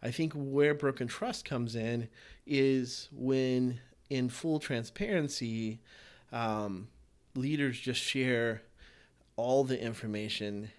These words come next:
um, and either it's inaccurate or, um, it's misleading. So when they are like, "Oh, I wanna give you all this information," um, but it's not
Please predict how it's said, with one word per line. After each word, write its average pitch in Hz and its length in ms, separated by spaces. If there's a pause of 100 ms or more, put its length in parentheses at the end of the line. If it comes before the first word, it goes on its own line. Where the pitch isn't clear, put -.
(120)
um, 104 540 (120)
and 110 640 (240)
either 127 360
it's - 260
inaccurate 127 800 (1000)
or, 127 540 (400)
um, 107 640 (280)
it's 127 220
misleading. 120 560 (960)
So 131 400
when 127 140
they 127 160
are 123 40
like, 117 200
"Oh, 156 80
I 147 100
wanna 139 180
give 123 180
you 123 100
all 110 120
this 113 140
information," 110 800 (420)
um, 101 400
but 113 140
it's 110 180
not 117 380